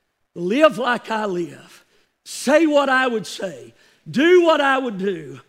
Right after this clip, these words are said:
How do we do that in our day? We can't see him. Yes, you can. It's written on the pages of that book that's in your lap. That's how we mimic him.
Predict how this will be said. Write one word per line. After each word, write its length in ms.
How 160
do 160
we 120
do 280
that 200
in 120
our 180
day? 340
We 160
can't 360
see 360
him. 160
Yes, 380
you 120
can. 600
It's 100
written 260
on 140
the 60
pages 500
of 60
that 200
book 260
that's 200
in 100
your 120
lap. 340
That's 180
how 160
we 140
mimic 380
him. 400